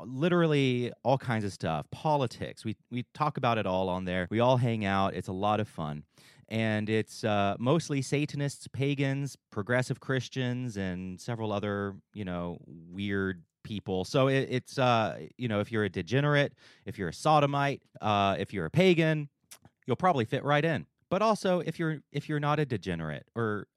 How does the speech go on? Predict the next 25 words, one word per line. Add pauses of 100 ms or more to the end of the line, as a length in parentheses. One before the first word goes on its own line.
(120)
or
a
heathen
or
a
heretic, (220)
you're
also
welcome
too. (160)
You
might
feel
a
bit
out
of
place,
but
you're
still
welcome.
We
love
everyone.